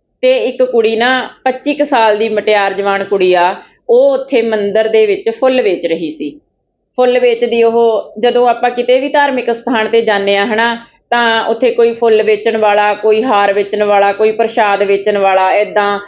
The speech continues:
ਕਈ ਤਰ੍ਹਾਂ ਦੇ ਮੰਗ ਤੇ ਵੀ ਹੁੰਦੇ ਆ ਹਨਾ, ਵੀ ਜਦੋਂ ਸ਼ਰਧਾਲੂ ਆਉਂਦੇ ਆ ਤਾਂ ਉਹਨਾਂ ਦੇ ਪਿੱਛੇ ਪਿੱਛੇ ਜਾਂਦੇ ਆ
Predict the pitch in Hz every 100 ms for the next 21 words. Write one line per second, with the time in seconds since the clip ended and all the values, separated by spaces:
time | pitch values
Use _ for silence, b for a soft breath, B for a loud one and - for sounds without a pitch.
0 | B B 254 247 277 277 269 233 - -
1 | 220 240 226 226 233 226 233 240 233 285
2 | 277 214 202 202 220 247 - - 220 226
3 | 220 220 214 214 220 226 240 214 214 208
4 | 214 208 208 233 247 240 - - 202 226
5 | 202 185 180 185 202